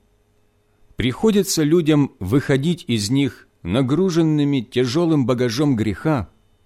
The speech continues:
поздних угрызений совести и ужасным сознанием навеки загубленного своего умирающего духа. Привязаны сердца их были только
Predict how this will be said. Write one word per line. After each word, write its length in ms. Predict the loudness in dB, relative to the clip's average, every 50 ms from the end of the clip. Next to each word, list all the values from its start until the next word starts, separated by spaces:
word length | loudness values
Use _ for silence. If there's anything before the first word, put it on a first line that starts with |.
| _ _ _ _ _
поздних 640 | 2 4 4 4 2 2 0 0 0 -2 -2 -6 -14 _ -6
угрызений 680 | -4 -4 0 0 0 0 2 2 2 4 4 2 0
совести 760 | 0 0 0 0 0 0 -2 -6 -8 -12 -12 -14 -14 -14 -18 _ _ _ _ _ _ _
и 140 | 0 0 0 0
ужасным 680 | 0 -2 0 0 0 0 0 -2 -2 -2 -2 -2 -2
сознанием 880 | -2 -2 -2 -2 -2 0 0 2 2 2 2 2 2 0 -2 -4 -8 -10 _ _ _ _ _ _ _
навеки 560 | 0 2 2 2 2 2 0 0 0 0 0
загубленного 1080 | 0 0 0 -2 -2 0 -2 -2 0 0 2 2 2 2 2 0 -2 -4 -8 -10 -12 -14 _ _ _ _ _
своего 760 | -8 -8 -6 -4 -2 0 0 0 0 0 0 0 0 -2 -6 _ _ _ _ _
умирающего 960 | -2 0 2 2 2 2 2 0 0 0 0 -2 -4 -6 -6 -6 -4 -4 -4
духа. 500 | -4 -4 -4 -6 -6 -8 -10 -10 -10 -12 -14 _ _ _ _ _ _ _ _ _ _ _ _ _ _ _ _ _ _ _ _ _ _ _ _ _ _ _ _ _ _ _ _ _ _ _ _ _ _ _
Привязаны 640 | -4 -2 0 2 2 2 2 2 2 2 2 2 0
сердца 520 | -2 -2 -4 -4 -4 -6 -4 -2 -2 -2
их 300 | -2 -2 -4 -4 -4 -4
были 300 | -2 -2 0 0 0 0
только 560 | 0 0 0 0 0 -2 -2 -4 -4 -4 -4